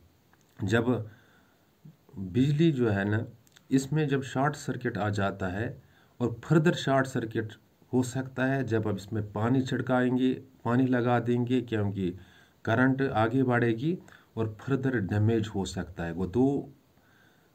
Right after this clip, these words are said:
हादसा वहाँ पे हो सकते हैं, एक तो आग बुझाने वाला, इसको इलेक्ट्रिक करंट लग सकती है, इसकी जान भी जा सकती है। लिहाजा वहाँ पे पानी का इस्तेमाल नहीं होता है जहाँ पे बिजली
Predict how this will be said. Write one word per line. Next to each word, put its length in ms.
हादसा 460
वहाँ 260
पे 120
हो 160
सकते 380
हैं, 160
एक 280
तो 180
आग 440
बुझाने 440
वाला, 340
इसको 340
इलेक्ट्रिक 400
करंट 400
लग 200
सकती 460
है, 120
इसकी 280
जान 260
भी 120
जा 180
सकती 380
है। 180
लिहाजा 400
वहाँ 260
पे 220
पानी 480
का 160
इस्तेमाल 420
नहीं 340
होता 400
है 280
जहाँ 400
पे 160
बिजली 400